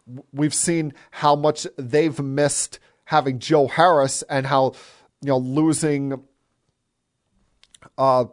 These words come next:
Patty Mills from the bench has taken away from s-, from scoring for their second unit. The Warriors, like they need another three-point shooter. Uh, the Lakers, who can't get out of their own way. The,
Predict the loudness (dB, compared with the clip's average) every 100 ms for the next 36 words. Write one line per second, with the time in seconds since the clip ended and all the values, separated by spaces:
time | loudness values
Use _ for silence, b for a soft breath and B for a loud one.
0 | _ 4 6 4 2 0 0 -4 -4 -4
1 | -2 4 4 4 -4 -4 -4 -6 B B
2 | -20 -2 0 0 0 0 0 -6 -6 -6
3 | -8 _ _ B B _ -4 -2 -6 -2
4 | 0 0 -4 _ _ _ _ -2 2 2
5 | 0 -2 -2 -6 -2 -2 -4 _ _ _
6 | _ _ -6 2 4 4 2 -2 -8 -4
7 | -4 0 -2 0 -2 -2 0 0 0 0
8 | -2 -2 -2 -2 -2 -4 -4 -4 -6 -14
9 | b b b -12 -6 -4 4 6 6 2
10 | -2 -2 -6 -14 b b _ -8 -6 -6
11 | -8 _ _ _ -4 -4 2 4 6 2
12 | -2 -16 _ 0 0 0 -2 -2 -2 -2
13 | -2 -4 -2 -4